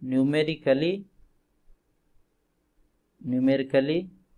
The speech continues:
equal, numerically equal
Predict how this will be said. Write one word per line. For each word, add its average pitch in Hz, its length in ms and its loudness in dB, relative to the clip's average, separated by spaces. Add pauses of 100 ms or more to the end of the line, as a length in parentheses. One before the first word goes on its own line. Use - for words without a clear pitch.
(880)
equal, 127 420 4 (260)
numerically 127 600 2 (2250)
equal 120 500 -2